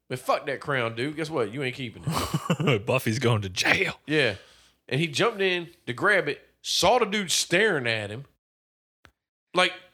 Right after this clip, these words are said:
Speaker 2: Yes, they realize that this man is alive.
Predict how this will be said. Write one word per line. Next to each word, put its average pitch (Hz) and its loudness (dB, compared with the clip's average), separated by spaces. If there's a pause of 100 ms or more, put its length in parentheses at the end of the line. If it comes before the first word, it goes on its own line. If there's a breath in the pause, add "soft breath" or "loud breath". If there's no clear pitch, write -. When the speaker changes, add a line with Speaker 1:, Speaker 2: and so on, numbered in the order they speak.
Speaker 2:
Yes, 135 4
they 123 4
realize 151 2
that 117 0
this 135 -4
man 143 2
is 107 -2
alive. 95 0